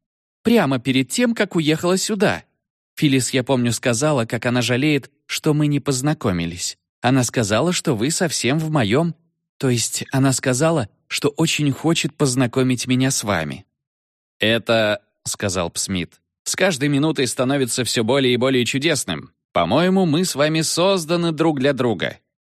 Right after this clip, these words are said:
Я лучший друг вашей лучшей подруги, и мы разделяем страсть к хищению чужих драгоценностей. Ну как вы можете отрицать, что мы родственные души?"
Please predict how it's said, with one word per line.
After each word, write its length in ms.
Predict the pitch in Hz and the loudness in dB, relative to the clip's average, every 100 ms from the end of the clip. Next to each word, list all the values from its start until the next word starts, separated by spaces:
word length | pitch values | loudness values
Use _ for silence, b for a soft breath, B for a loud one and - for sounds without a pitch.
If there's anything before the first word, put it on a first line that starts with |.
| _ - | _ -6
Я 240 | 87 98 | 0 0
лучший 320 | 123 123 127 | 0 -2 -2
друг 260 | 120 151 120 | 0 0 2
вашей 280 | 117 - 113 | 0 0 -2
лучшей 320 | 143 - 107 | -2 -2 -2
подруги, 580 | 92 85 80 85 117 - _ - | -2 -2 -2 -2 -4 -6 _ -2
и 120 | 107 | 2
мы 200 | 117 120 | 4 4
разделяем 680 | 113 85 92 90 98 107 104 | 0 -2 -2 0 0 0 -2
страсть 460 | - 101 107 - | -2 -2 -2 -4
к 80 | - | -10
хищению 680 | - 123 110 - 98 101 104 | -4 -2 -2 -2 -2 -2 -4
чужих 440 | - 117 104 113 95 | -2 -2 0 -2 0
драгоценностей. 1120 | 131 147 165 - 185 131 101 - 78 64 _ _ _ - | 0 0 -2 -2 -2 0 -2 -4 -6 -8 _ _ _ -4
Ну 260 | 143 180 | 2 2
как 360 | - 185 175 147 | 2 2 2 0
вы 140 | 143 | 0
можете 440 | 127 123 104 95 92 | 2 2 0 -2 -2
отрицать, 520 | 85 95 - 131 123 | 0 -2 0 0 0
что 240 | - 110 | 0 0
мы 220 | 101 107 - | 0 0 0
родственные 760 | 131 117 95 - 101 95 92 85 | 2 2 0 -4 -2 0 0 0
души?" 440 | 76 - - | -4 -6 -10